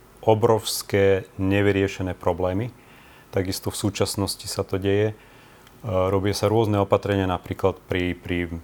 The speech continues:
veľkých rafinériách, dokonca hydroclony, ktoré zabraňujú tomu, aby napríklad celý Žitný ostrov bol znehodnotený ropnými látkami. A to je problém v momente, že vypnú elektrínu, čo sa nemôže stať, ale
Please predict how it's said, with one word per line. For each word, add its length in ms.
veľkých 400
rafinériách, 720
dokonca 480
hydroclony, 880
ktoré 240
zabraňujú 640
tomu, 320
aby 160
napríklad 480
celý 160
Žitný 400
ostrov 480
bol 80
znehodnotený 800
ropnými 480
látkami. 480
A 80
to 240
je 240
problém 480
v 80
momente, 320
že 160
vypnú 320
elektrínu, 720
čo 160
sa 320
nemôže 640
stať, 320
ale 260